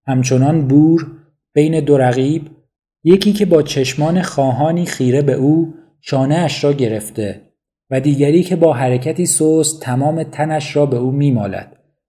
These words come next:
و او نمی‌داند به کدام سمت بگردد.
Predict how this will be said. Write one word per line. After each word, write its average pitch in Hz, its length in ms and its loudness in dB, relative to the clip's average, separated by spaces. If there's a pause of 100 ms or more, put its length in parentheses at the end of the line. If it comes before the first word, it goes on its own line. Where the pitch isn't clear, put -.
(100)
و 131 60 -2
او 165 160 6
نمی‌داند 113 640 2
به 117 60 -6
کدام 120 420 -2
سمت 127 460 -4
بگردد. 98 640 -6